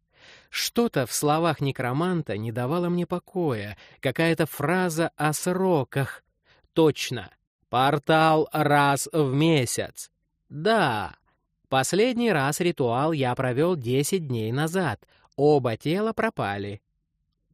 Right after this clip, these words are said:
До тел мне не было никакого дела пока что, а вот до портала. Выходит, что через двадцать дней я смогу попасть на Серые острова. Разумеется, если удастся договориться с некромантом.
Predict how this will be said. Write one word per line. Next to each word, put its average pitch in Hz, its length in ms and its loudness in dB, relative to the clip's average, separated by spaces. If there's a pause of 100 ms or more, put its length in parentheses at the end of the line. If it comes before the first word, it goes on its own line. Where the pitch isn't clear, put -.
(180)
До 135 300 -2
тел 202 440 2
мне 156 340 2
не 180 220 2
было 170 180 2
никакого 170 800 0
дела 156 400 0
пока 123 400 -2
что, - 420 -4
а 143 200 0
вот 135 240 0
до 110 120 -6
портала. 120 600 -6 (380)
Выходит, 202 560 0
что 170 360 0
через 165 360 -2
двадцать 135 420 -4
дней 127 320 0
я 120 340 -2
смогу 127 420 -2
попасть 147 600 -4 (200)
на 120 180 -4
Серые 135 580 -2
острова. 147 640 -6 (320)
Разумеется, 139 640 0
если 147 420 0
удастся 143 600 -2
договориться 127 580 -4
с - 80 -6
некромантом. 139 800 -2